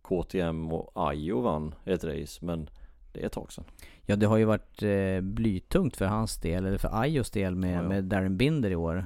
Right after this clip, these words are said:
Speaker 2: som
Speaker 1: Visst.
Speaker 2: ändå hittar lite fart på slutet av säsongen här, men det har ju inte varit, det har inte varit seger.
Speaker 1: Och förra året hade de Antonelli.
Speaker 2: Mm,
Speaker 1: Visst var det
Speaker 2: stämmer.
Speaker 1: så?
Speaker 2: Mm.
Speaker 1: Bara Antonelli, visst var det så också?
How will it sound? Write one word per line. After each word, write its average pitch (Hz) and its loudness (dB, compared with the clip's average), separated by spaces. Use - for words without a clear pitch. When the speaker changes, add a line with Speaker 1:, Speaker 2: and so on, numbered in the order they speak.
Speaker 2:
som 123 0
Speaker 1:
Visst. 131 4
Speaker 2:
ändå 127 8
hittar 143 8
lite 143 4
fart 143 4
på 120 0
slutet 160 2
av 165 2
säsongen 95 0
här, 92 0
men 104 2
det 113 4
har 110 4
ju 110 4
inte 101 0
varit, 123 4
det 117 -2
har 113 4
inte 107 0
varit 156 2
seger. 98 -2
Speaker 1:
Och - 0
förra 104 6
året 123 6
hade 101 4
de 101 2
Antonelli. 92 -2
Speaker 2:
Mm, 92 0
Speaker 1:
Visst - -6
var 120 4
det 139 2
Speaker 2:
stämmer. 95 0
Speaker 1:
så? - -10
Speaker 2:
Mm. 98 0
Speaker 1:
Bara 98 4
Antonelli, 92 -2
visst 101 -8
var 98 -2
det 117 -6
så - -10
också? - -12